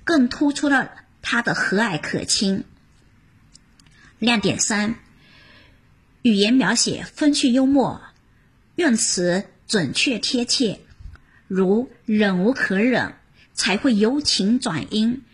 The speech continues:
写出了老师的性格好；只有学生不认真听讲时才会发火。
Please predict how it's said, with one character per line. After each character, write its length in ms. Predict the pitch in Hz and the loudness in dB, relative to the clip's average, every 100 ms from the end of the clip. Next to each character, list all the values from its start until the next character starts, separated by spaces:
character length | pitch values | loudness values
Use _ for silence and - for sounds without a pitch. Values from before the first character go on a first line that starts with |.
| - - | -20 -6
写 300 | - - 175 | -2 0 -2
出 140 | - | 0
了 120 | 262 | 0
老 240 | 254 180 - | 0 -2 -4
师 300 | - 247 240 - - - | -2 -2 -2 -6 -16 -6
的 100 | 160 | -2
性 260 | - 294 | 0 0
格 220 | 214 160 185 | 0 -2 -4
好； 400 | - 135 - _ - - - | -4 -8 -10 _ -20 -20 -10
只 120 | - 254 | 0 2
有 120 | 320 | 2
学 240 | 233 185 | 0 0
生 240 | 220 294 294 | 0 2 0
不 100 | 269 | 0
认 200 | 311 294 | 0 2
真 180 | 269 277 | 2 0
听 300 | - 339 339 | 0 0 0
讲 240 | 220 139 | -2 -2
时 380 | - 160 151 214 - | -4 -2 -4 -6 -10
才 240 | - - 170 | -6 -2 0
会 160 | 214 | -2
发 300 | 185 220 196 | -2 -4 -6
火。 360 | 202 170 - | -6 -6 -8